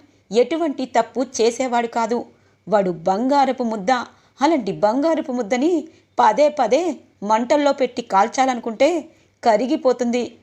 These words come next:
అంతేగాని బంగారంగా రాదు. ఇప్పుడే చెప్తున్నాను. కళ్యాణ్తో పొద్దికక చక్కగా ఆడపిల్లలా కాపురం చేసుకుంటే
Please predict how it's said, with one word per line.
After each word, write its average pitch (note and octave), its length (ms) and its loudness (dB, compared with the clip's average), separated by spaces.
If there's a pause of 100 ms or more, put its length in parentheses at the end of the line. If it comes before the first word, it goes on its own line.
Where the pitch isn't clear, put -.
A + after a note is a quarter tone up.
(220)
అంతేగాని A#3+ 680 0 (320)
బంగారంగా G#3+ 680 2
రాదు. A3 380 0 (380)
ఇప్పుడే A#3+ 260 2
చెప్తున్నాను. A3 640 -4 (440)
కళ్యాణ్తో C4 880 2 (380)
పొద్దికక A#3 520 0 (560)
చక్కగా A#3+ 680 2 (260)
ఆడపిల్లలా C4 600 0
కాపురం B3+ 440 -2
చేసుకుంటే A#3 520 -2